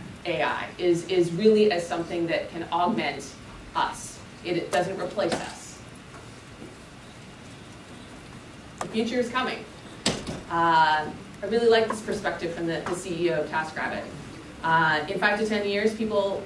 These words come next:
will still be using phones, but it will be a much more connected world where we're doing a lot of talking to devices and machines, and they're doing a lot of background fulfilling of chores and tasks so that we can live our lives. Doesn't that sound amazing?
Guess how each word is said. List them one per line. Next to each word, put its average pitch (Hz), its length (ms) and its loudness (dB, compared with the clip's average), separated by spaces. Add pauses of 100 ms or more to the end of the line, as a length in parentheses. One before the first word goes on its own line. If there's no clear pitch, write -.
will 202 120 -2
still 220 200 2
be 214 80 2
using 196 320 0
phones, 214 420 2
but 208 120 0
it 180 100 2
will 170 60 -2
be 175 160 4
a 170 40 6
much 202 280 2
more 208 180 4
connected 214 440 -2
world 180 420 2
where 180 120 0
we're 175 180 2
doing 180 260 0
a 170 60 -2
lot 185 120 2
of 190 100 0
talking 220 380 0
to - 80 -4
devices 220 480 2
and 202 120 -2
machines, 175 680 -4 (400)
and 170 220 2
they're 196 280 6
doing 202 260 0
a - 20 -4
lot 185 180 0
of 170 240 -6
background 196 720 -2 (260)
fulfilling 202 440 0
of 208 100 0
chores 262 320 4
and 240 120 0
tasks - 640 -4 (340)
so 240 140 -4
that 240 100 4
we 254 100 2
can 254 120 0
live 226 160 0
our 233 140 2
lives. - 360 2
Doesn't 220 220 -2
that 226 180 0
sound 240 220 0
amazing? 156 360 -2